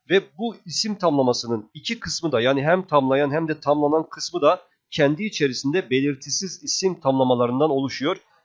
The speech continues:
Yani hem tamlayanı hem de tamlananı isim tamlamasından oluşmuş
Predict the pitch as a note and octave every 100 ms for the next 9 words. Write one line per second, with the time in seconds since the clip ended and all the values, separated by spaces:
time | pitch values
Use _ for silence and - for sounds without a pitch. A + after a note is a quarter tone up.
0 | - D#3+ D#3 C3+ D#3+ G#3 G#3 E3+ C3+ A#2+
1 | A2 G#2 C3+ G3 - _ F3+ G3 D#3 C3+
2 | - D#3 E3 D3+ B2 A2+ - D3+ - F3+
3 | - C3+ A#2+ A2 G#2 A2+ G#2+ - E3+ C3+
4 | - E3+ F#3 -